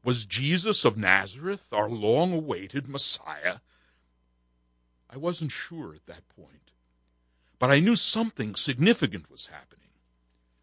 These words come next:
As I was standing there in shock, not sure what to do, a strong arm seized my shoulder in a vice grip. Naturally, I resisted, but as I turned and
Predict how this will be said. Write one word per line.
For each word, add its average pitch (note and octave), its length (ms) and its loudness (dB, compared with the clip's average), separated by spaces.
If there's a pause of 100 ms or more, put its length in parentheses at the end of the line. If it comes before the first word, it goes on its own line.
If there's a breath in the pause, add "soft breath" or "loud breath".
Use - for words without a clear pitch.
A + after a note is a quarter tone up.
(640)
As - 120 -6
I C3 100 10
was B2 180 0
standing C#3+ 480 4
there B2 240 6
in G2+ 140 -6
shock, C3 540 -6
not B2 280 -8
sure D#3 460 2
what B2 300 2
to G#2+ 100 -14
do, F#2+ 480 -8 (480 soft breath)
a A#2+ 60 -8
strong D#3+ 920 6 (200)
arm C#3 440 8
seized F3 480 -4
my A#2+ 180 4
shoulder A#2+ 560 4
in A2+ 100 -4
a A#2+ 80 2
vice D3 360 0
grip. - 280 -16 (1700)
Naturally, G2 460 -4
I E2+ 100 0
resisted, E2+ 760 -10
but F2+ 120 -18
as A2 160 -8
I A2 120 0
turned A#2+ 580 2
and G2+ 160 0